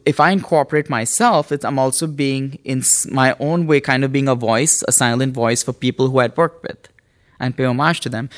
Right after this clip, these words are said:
So I started to do that in my photos, showcase my hands, um, you re-, rarely originally, I would not show my face too much 'cause I just wanted people to feel that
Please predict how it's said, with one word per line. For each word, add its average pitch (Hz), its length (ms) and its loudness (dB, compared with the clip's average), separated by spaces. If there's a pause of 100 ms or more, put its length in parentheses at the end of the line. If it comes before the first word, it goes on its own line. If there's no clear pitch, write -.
(180)
So - 160 4
I 180 40 6
started 208 380 2
to 226 80 -4
do 170 160 -2
that 147 180 2
in 139 100 -2
my 135 120 0
photos, 131 320 0
showcase 123 480 0
my 123 140 2
hands, 117 720 -2 (280)
um, 104 420 -6 (100)
you 120 160 2
re-, 120 160 6 (760)
rarely 131 460 4
originally, 123 480 -2
I 123 60 4
would 117 200 -4
not 123 240 -2
show - 140 -6
my 120 160 -2
face 113 240 -6
too - 140 -4
much 175 200 -4 (280)
'cause 143 120 0
I 160 60 6
just 208 200 0
wanted 214 200 0
people 160 240 -2
to 156 140 -4
feel 131 520 0 (260)
that 135 260 0